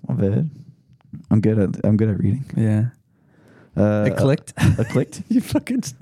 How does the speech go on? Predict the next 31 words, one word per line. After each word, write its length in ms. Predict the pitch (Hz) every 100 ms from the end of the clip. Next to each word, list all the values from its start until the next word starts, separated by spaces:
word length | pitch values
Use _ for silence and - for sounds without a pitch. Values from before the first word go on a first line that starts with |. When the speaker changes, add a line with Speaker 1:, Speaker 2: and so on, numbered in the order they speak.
| - - -
Speaker 1:
If 140 | 113
you 40 | 131
can 80 | 131
get 140 | 127
a 100 | 113
clicked. 360 | - 143 - - - 233
Speaker 2:
Oh 200 | 214 208
my 180 | 214
God. 520 | 220 220 220 247 247 302
Speaker 1:
A 100 | -
clit? 280 | - - - -
Speaker 2:
Oh 220 | 269 269
Speaker 1:
You 0 |
can 80 | 285
Speaker 2:
my 100 | -
Speaker 1:
get 80 | -
a 20 |
Speaker 2:
God. 120 | 269 - 151
Speaker 1:
clit? 340 | 254 - 135 -
Elicit, 480 | 104 120 - 120 107
uh, 460 | 107 107 101 101
a 60 | 87
confession 500 | 113 104 107 107 107
from 380 | 104 104 101 95
a 60 |
s-, 300 | 104 - - -
uh, 240 | 101 95
suspected 480 | 101 110 - 113 104
killer, 360 | - 131 123 120
Larry 220 | 110 101
Hall, 440 | 113 131 135 131